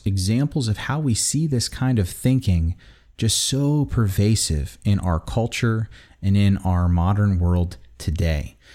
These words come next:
So as a reminder, if you haven't listened or if you're not binging these altogether, this sincerity trap is this idea that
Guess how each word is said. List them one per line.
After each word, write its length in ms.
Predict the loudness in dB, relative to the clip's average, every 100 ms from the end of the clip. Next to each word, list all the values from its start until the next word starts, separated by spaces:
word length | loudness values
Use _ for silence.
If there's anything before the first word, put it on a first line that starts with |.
| -20 -20 _
So 280 | 2 4 4
as 200 | 2 2
a 60 |
reminder, 540 | 4 4 6 4 4 2
if 160 | 0
you 340 | 2 2 2 0
haven't 360 | -2 -2 0 2
listened 560 | 0 2 2 2 0 -4
or 320 | -2 0 0
if 140 | 0
you're 260 | 0 0 0
not 280 | 0 0 2
binging 420 | 4 4 4 4
these 260 | 4 2 -2
altogether, 680 | -4 -2 0 2 2 2
this 160 | 0 0
sincerity 640 | 0 0 0 0 0 0
trap 400 | -2 0 0 0
is 160 | 0 0
this 180 | -2 0
idea 540 | 0 0 2 2 0
that 440 | 0 0 -2 -6